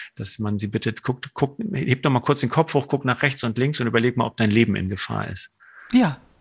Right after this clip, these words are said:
Speaker 2: das ist kein Scherz, also weil ich glaub, es tut echt gut, weil das ist nämlich in diesem Dauermodus, ist irgendwann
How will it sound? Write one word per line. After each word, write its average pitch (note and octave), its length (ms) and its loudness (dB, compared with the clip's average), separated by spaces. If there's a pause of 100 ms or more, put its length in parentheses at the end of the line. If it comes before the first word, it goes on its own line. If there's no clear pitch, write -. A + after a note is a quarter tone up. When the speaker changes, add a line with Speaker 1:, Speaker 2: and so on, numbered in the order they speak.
(120)
Speaker 2:
das F#3 160 -2
ist - 260 -2
kein F3+ 220 4
Scherz, - 380 2
also D#3+ 260 -4
weil E3 140 4
ich - 80 -8
glaub, E3+ 160 -2
es - 80 -8
tut F#3 200 -4
echt - 220 -6
gut, E3 320 -8
weil E3+ 100 2
das D#3+ 140 -4
ist - 160 -2
nämlich F#3 160 4
in F3+ 100 -4
diesem D#3 200 -6
Dauermodus, E3+ 840 2
ist - 180 -6
irgendwann F3+ 760 2